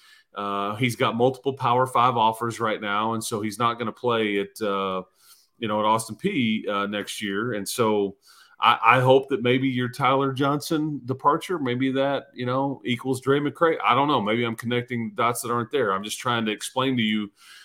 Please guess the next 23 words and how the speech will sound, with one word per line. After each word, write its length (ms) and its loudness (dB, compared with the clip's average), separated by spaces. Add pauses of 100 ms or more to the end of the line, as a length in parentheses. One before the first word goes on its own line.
(200)
kinda 300 4
how, 240 4
'cause 180 2
I 80 8
think 260 4
I, 260 8
I 140 12
would 200 8
personally 400 4
love 180 6
to 60 -4
be 100 2
able 140 4
to 60 2
add 180 -2
ten 160 -6
or 40 -2
fifteen 400 -2
guys. 380 -4
Let's 120 -4
just 180 -8
keep 180 -10
adding 460 0